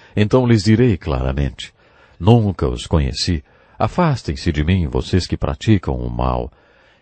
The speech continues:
Isso se refere a uma pessoa que alega ser discípulo e que pensa que está fazendo obras de maravilhas. Mas Jesus diz que são pessoas que praticam o mal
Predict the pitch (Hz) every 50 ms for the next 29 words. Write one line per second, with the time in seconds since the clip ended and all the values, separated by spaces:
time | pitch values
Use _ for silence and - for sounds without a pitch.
0 | _ - - 107 - - 127 - 147 139 123 143 151 - - 160 160 139 98 76
1 | 64 64 60 - - 65 - - 98 92 82 - 78 65 62 69 78 85 85 82
2 | - - 92 85 87 90 87 - - 110 127 127 - 120 135 135 139 135 - 185
3 | 180 - 190 202 202 - - 143 - - - 135 - - 113 87 82 104 110 90
4 | 73 80 101 117 110 110 110 110 95 80 71 80 95 95 80 64 65 80 92 90
5 | 80 73 64 69 92 120 110 90 76 69 67 - - - - - _ _ _ _
6 | _ - - - - - 87 82 76 101 95 87 110 107 80 73 92 98 90 -
7 | - - 67 - - 87 78 - 76 67 - - 113 107 - - - - - 65
8 | - - - 95 - - 65 60 60 64 67 69 69 65 62 -